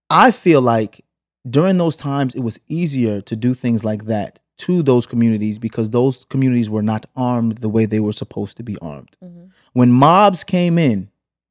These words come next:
Speaker 1: right, if every household had a gun or multiple guns and everybody, mom and dad, knew how to use those weapons,
Speaker 2: Mm-hmm.
Speaker 1: it wouldn't have been too many drowned cities. You see what I'm
Speaker 2: That's a
Speaker 1: saying?
Speaker 2: fact.
Speaker 1: But part of it is keeping us docile, right?
Speaker 2: Mm-hmm.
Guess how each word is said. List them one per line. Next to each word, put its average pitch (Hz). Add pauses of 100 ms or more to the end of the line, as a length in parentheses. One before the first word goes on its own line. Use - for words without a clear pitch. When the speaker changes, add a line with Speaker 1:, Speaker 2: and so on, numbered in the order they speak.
(380)
Speaker 1:
right, 120 (200)
if 139
every 185
household 156 (640)
had 135
a 147
gun 143 (600)
or 123
multiple 151
guns 151 (320)
and 110
everybody, 131
mom 143
and 160
dad, 131
knew 139
how 147
to 151
use 170
those 165
weapons, 160
Speaker 2:
Mm-hmm. 180 (240)
Speaker 1:
it 107
wouldn't 123
have 117
been 151
too 123
many 117
drowned 113
cities. 104
You 104
see 123
what 120
I'm 120
Speaker 2:
That's 120
a -
Speaker 1:
saying? 147
Speaker 2:
fact. - (280)
Speaker 1:
But 120
part 180
of 143
it 143
is 123
keeping 131
us 120
docile, 123
right? 113
Speaker 2:
Mm-hmm. 180